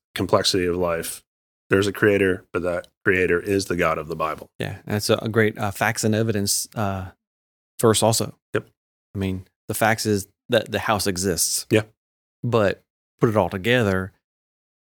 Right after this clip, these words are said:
Speaker 2: it is evidence for God.
Speaker 1: Yeah,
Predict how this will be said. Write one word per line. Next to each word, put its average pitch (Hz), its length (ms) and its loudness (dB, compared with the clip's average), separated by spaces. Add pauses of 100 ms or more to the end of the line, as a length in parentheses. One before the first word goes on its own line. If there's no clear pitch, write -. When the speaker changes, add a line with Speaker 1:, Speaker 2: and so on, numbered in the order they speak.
Speaker 2:
it 101 160 2
is 95 160 -4
evidence 107 640 0 (440)
for 85 160 -6
God. 87 440 -2
Speaker 1:
Yeah, 87 120 2